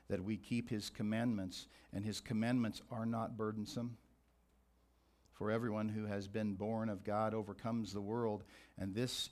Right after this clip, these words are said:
is the victory that has overcome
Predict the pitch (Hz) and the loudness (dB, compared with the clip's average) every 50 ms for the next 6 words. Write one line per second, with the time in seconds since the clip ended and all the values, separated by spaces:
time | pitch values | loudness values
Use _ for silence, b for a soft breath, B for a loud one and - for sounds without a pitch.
0 | - - 127 123 123 120 113 110 - - - - - - 113 107 104 95 95 120 | -2 0 2 2 4 2 0 -2 -4 -10 -12 -14 -12 -10 -8 -6 -6 -4 0 0
1 | 139 135 - - - 107 104 104 104 107 107 - - - 104 107 104 95 107 107 | 0 0 -2 -8 -6 -4 -2 0 0 -2 -2 -4 -8 -6 -4 -4 -2 -2 -2 -4
2 | 101 95 113 110 104 104 101 - - 113 107 107 104 92 | -2 0 -2 -2 -2 -4 -8 -4 -2 -2 0 0 -2 -4